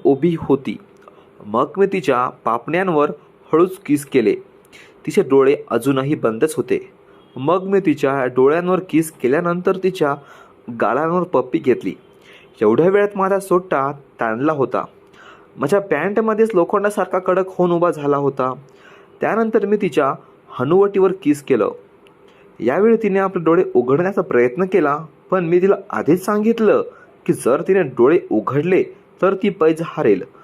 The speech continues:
म्हणून तिने आपले डोळे परत बंद केले. आता मी समजलो की हिला आता तयार करायला जास्त मेहनत करावी लागणार नाही. आता मला तिला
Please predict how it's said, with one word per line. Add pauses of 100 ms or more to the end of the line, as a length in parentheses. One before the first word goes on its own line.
(300)
म्हणून
तिने (320)
आपले
डोळे
परत (120)
बंद
केले. (680)
आता
मी
समजलो (100)
की
हिला
आता
तयार
करायला (440)
जास्त
मेहनत (140)
करावी
लागणार
नाही. (800)
आता
मला
तिला